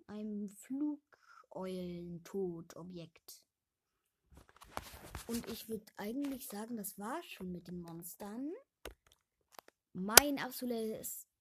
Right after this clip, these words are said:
absolutes, ich auch sehr gut Deutsch reden. Ich hasse eigentlich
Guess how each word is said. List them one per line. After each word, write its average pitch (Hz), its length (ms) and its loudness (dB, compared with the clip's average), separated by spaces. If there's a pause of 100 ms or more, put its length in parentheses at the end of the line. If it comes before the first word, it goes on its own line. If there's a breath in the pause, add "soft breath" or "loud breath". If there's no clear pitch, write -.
(540)
absolutes, 208 920 -4
ich - 420 -8
auch 185 240 -8
sehr 202 200 -6
gut 196 220 -4
Deutsch 185 320 -6
reden. 254 280 -2 (920)
Ich - 240 -4
hasse 262 340 0 (120)
eigentlich 240 840 2